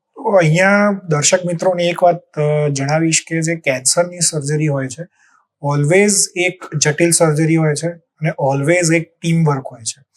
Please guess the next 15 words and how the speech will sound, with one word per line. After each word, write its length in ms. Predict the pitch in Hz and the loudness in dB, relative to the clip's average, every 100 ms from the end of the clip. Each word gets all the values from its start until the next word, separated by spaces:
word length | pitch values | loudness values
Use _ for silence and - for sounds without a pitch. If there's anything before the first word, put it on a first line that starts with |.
| - - - - _ | -16 -12 -12 -12 _
તો 480 | - 160 160 170 175 | -4 2 4 6 6
સર્જરીમાં 920 | 175 - 156 151 170 180 175 180 180 | 4 4 2 2 2 0 0 0 0
તમારે 340 | 170 156 165 170 | 0 0 2 2
સર્જરી 500 | - 156 147 165 170 | 2 0 0 0 0
પહેલાંનું 540 | 165 139 143 156 165 | -2 0 2 2 0
પ્રિહેબિલિટેશન, 960 | 160 156 156 156 151 160 160 156 175 170 - _ - _ _ _ | 0 2 2 2 2 2 2 0 0 -2 -6 _ -20 _ _ _
જેમાં 420 | 156 147 147 156 151 | -2 0 2 2 2
કસરત 540 | - 156 170 170 160 | 2 2 4 4 6
આવે, 440 | 151 151 151 151 - - | 4 4 2 0 -4 -4
હાઈ 120 | 147 151 | 0 0
પ્રોટીન 460 | 160 147 151 151 | 0 0 0 2
ડાયટ 340 | 151 139 147 147 | 2 2 2 2
આવે, 360 | 143 147 147 143 _ - _ _ _ - | 2 2 -2 -6 _ -20 _ _ _ -2
પ્લસ 380 | 156 165 - - - | 2 4 2 -2 0
પ્રોપર 600 | 151 143 143 175 175 | 2 2 4 4 4